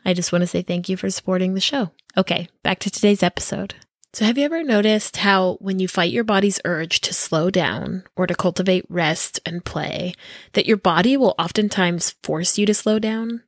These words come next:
I mean, how many times have you been pushing really hard toward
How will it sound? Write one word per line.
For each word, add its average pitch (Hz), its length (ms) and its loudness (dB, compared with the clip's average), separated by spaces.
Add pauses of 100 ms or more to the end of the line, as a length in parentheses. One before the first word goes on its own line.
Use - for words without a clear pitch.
(400)
I 202 40 2
mean, 226 120 6
how 220 160 4
many 311 220 2
times 220 340 4
have 185 100 0
you 185 120 0
been 165 160 -4
pushing 202 420 -2
really 185 220 4
hard 160 520 0
toward 151 360 -2